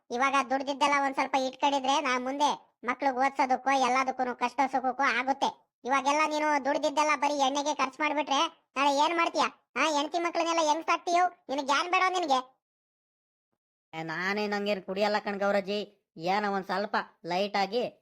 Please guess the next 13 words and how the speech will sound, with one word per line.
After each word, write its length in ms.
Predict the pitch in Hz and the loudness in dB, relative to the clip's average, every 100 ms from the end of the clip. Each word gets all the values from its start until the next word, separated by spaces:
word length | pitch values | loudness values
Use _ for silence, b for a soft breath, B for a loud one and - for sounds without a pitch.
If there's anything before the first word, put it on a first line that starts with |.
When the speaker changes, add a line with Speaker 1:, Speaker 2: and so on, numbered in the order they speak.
| - | -6
Speaker 2:
ಇವತ್ 200 | 185 185 | -6 -4
ಬೇರೆ 180 | 185 196 | -2 -2
ಮಟನ್ 360 | 175 160 196 | -4 -2 -2
ಬೇರೆ 160 | 196 196 | -2 -2
ತಗೊಂಬಂದಿದ್ದು 580 | 190 180 190 185 185 190 | -4 -4 -4 -4 -4 -4
ನೋಡು, 220 | 185 208 - - | -2 -4 -6 -10
ನಾನು 260 | 180 185 | -6 -4
ಒಂದ್ 140 | 190 185 | -4 -6
ಪಾಲ್ 220 | 175 190 | -4 -4
ತಗೊಂಡಿದ್ದೆ 400 | 190 185 185 190 | -4 -4 -4 -4
ಕಣ್ 160 | 185 185 | -6 -4
ಗೌರಜ್ಜಿ, 380 | 185 180 180 175 b b _ | -4 -4 -6 -8 b b _
ಅದಕ್ಕೆ 320 | 156 165 170 | -10 -8 -2